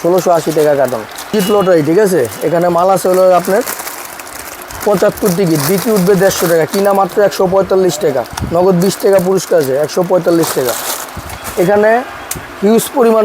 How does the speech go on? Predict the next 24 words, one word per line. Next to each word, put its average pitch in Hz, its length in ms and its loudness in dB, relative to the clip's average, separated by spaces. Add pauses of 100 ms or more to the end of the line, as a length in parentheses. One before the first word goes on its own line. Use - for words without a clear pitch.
প্রোডাক্ট 196 320 2
আছে, 196 200 0
একটা 208 220 -2
ভিডিওতে 196 440 2
তো 202 60 0
আপু 190 180 2
সব 180 240 -2
প্রোডাক্ট 190 340 2
দেখানো 190 240 0
সম্ভব 190 360 0 (120)
না, 214 60 4 (120)
অনেক 175 200 0
প্রোডাক্ট 185 280 0
গোডাউনে 185 440 2
থাকে, 175 220 0 (440)
কিছু 208 280 0
কিছু 208 180 2
যেগুলো 202 360 4
রানিং 185 320 2
মাল 196 120 2
আমরা 185 180 2
দোকানে 185 320 0
স্যাম্পল 175 340 0
হিসাবে 185 260 2